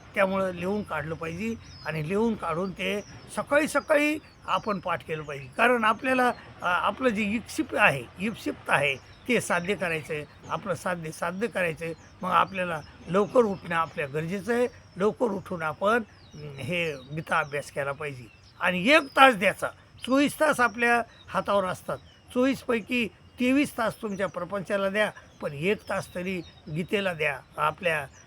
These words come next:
अध्यात्माला द्या. कारण, अ, शरीराचे दोन विभाग आहेत,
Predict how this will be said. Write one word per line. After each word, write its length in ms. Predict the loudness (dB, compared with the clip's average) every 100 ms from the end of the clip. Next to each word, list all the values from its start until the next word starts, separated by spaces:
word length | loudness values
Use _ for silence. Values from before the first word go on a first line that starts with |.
| -8
अध्यात्माला 640 | -4 -2 -2 -4 -2 -4 -2
द्या. 220 | -2 -4 -6 -20 -6
कारण, 340 | 0 2 2 -2 -10 -10
अ, 280 | -4 -2 -2 -6 -12 -2
शरीराचे 480 | 0 2 2 0 -4
दोन 260 | -2 0
विभाग 280 | 0 2 2
आहेत, 280 | 2 -2